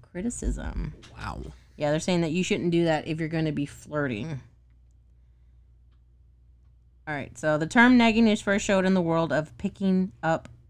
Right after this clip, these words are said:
Speaker 1: pickup artists, men who prey on women and seek to break them down in order to have sex with them. <laughs> Over time, negging has come to be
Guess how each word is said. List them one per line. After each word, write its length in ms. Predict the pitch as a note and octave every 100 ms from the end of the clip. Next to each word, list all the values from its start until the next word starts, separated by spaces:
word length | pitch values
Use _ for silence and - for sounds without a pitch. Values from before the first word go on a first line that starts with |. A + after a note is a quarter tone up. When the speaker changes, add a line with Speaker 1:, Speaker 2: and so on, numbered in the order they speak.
| -
Speaker 1:
pickup 360 | A#3+ G#3 G3+ -
artists, 540 | D#3+ C#3 - - - _ _ _ -
men 180 | G#3+ C#4
who 100 | B3+
prey 240 | C4 A3+
on 180 | A3+ G#3+
women 260 | F#3+ F#3+ D#3
and 180 | D#3+
seek 240 | - G3 -
to 80 | F3
break 300 | E3+ F3 -
them 120 | G3
down 260 | F3 D#3+
in 100 | D#3
order 200 | D3 D3+ D3+
to 60 |
have 160 | D#3+ D3
sex 300 | - D#3+ -
with 100 | D3+
them. 180 | D#2+ - - - - - - - - -
<laughs> 720 | - - - - - _ -
Over 240 | C#4+ D4
time, 520 | F#4 G#4 D#4+ C#4 B3 C4 - -
negging 320 | B3 B3 D#4 F4
has 240 | D4+ D4
come 280 | D#4 C4+ C4+
to 100 | C4
be 420 | A#3 A#3+ A#3+ A#3+